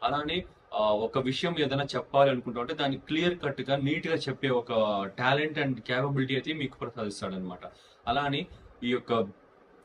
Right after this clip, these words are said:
ఆ, ఫ్యామిలీ బాండింగ్స్ అనేటివి బెటర్‌మెంట్ చేస్తాడు. ఫ్యామిలీలో ఏదైనా లీగల్ ఇష్యూస్ కానీ, ఫ్యామిలీలో ఏదైనా గొడవలు లాంటివి చిన్న చిన్నవి అవుతూ ఉంటే, వాటన్నిటిని కూడా క్లియర్ చేస్తాడు ఖచ్చితంగా.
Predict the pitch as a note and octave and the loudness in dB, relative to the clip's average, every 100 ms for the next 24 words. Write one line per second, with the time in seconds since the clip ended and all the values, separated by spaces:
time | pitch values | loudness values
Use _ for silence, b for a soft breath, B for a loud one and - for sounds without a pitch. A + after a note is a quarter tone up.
0 | - A2+ - C#3+ C#3+ D3+ C3 A#2+ C3 C#3+ | -6 -4 4 6 6 6 4 4 4 4
1 | C3+ C3+ C3 A#2+ A#2+ B2+ A#2+ A2+ A#2 B2 | 2 0 2 0 0 0 0 0 -2 -2
2 | B2 C3 B2 C#3 C#3+ C#3+ C3+ C3 B2+ B2 | -4 -2 -2 -2 0 0 2 0 2 2
3 | B2+ A#2+ - B2 A2+ A#2 A2+ A2+ A#2+ A#2 | 2 0 -2 -4 -4 -4 -4 -4 -4 -2
4 | B2+ B2+ B2+ A#2+ A#2+ G#2+ A2 A#2 A2+ A2+ | -2 0 -2 -2 -6 -4 -2 0 0 -2
5 | A2+ A#2 G#2+ A#2 A2 G#2 A2+ G#2+ G2 G#2+ | -6 -10 -8 -6 -4 -4 -4 -4 -4 -2
6 | G#2+ G#2+ A#2 A2+ A#2 A#2 - B2+ C3 C#3+ | -2 -2 -4 -6 -6 -8 -6 0 2 0
7 | - A2+ - A2+ G#2+ A2 - A2+ A2 A#2 | -2 -6 -4 -4 -2 -6 -6 -6 -6 -6